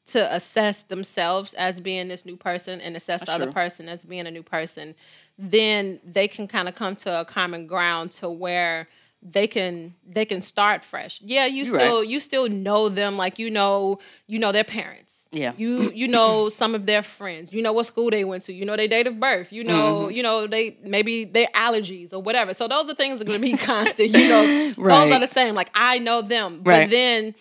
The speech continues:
Speaker 1: you can't go into the thing like, "Oh, I know that person's, this person's personality, this person's character, this person's this,"
Speaker 2: Right.
Speaker 1: because sometimes people can assess themselves to know what needs to change within themselves, and they start to change.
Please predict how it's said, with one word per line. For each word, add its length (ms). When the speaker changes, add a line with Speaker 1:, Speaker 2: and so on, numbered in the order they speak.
Speaker 1:
you 200
can't 420
go 220
into 180
the 60
thing 200
like, 300
"Oh, 160
I 120
know 180
that 160
person's, 360
this 200
person's 440
personality, 640
this 200
person's 320
character, 340
this 140
person's 320
this," 180
Speaker 2:
Right. 80
Speaker 1:
because 480
sometimes 640
people 280
can 180
assess 280
themselves 480
to 80
know 160
what 200
needs 180
to 100
change 320
within 200
themselves, 400
and 120
they 80
start 300
to 60
change. 460